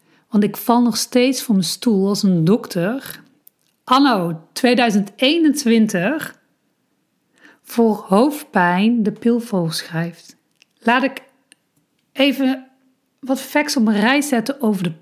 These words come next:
pil, dacht ik. Want de pil is echt een hormoonontregelaar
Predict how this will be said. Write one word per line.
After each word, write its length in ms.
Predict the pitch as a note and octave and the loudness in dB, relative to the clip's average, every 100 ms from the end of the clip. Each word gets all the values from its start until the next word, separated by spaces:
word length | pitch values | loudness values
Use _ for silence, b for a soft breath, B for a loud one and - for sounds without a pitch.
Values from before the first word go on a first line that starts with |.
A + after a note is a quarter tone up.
| - | 0
pil, 260 | C#4 C#4+ D4 - | 2 2 -4 -8
dacht 320 | E3 D3 - | -8 -8 -10
ik. 320 | D#3+ D#3+ - _ _ _ _ _ _ _ _ _ _ _ _ _ - | -12 -12 -20 _ _ _ _ _ _ _ _ _ _ _ _ _ 0
Want 520 | A#3 C4 C4 - _ _ _ _ _ _ _ _ _ _ _ _ _ | 2 4 0 -4 _ _ _ _ _ _ _ _ _ _ _ _ _
de 220 | G#3 G#3+ | -2 -2
pil 540 | - D4+ C#4+ A3+ G#3+ | 0 2 4 2 2
is 200 | G#3+ - | -2 -6
echt 380 | - B3 - - | -4 -4 -4 -4
een 80 | G3 | -2
hormoonontregelaar 1700 | G3 G3+ G3 G#3 A3 - F3+ E3+ E3+ F#3+ G3+ E3+ E3 D#3+ F3+ - | 2 4 4 4 0 0 -2 0 0 2 2 0 -2 -2 -6 -12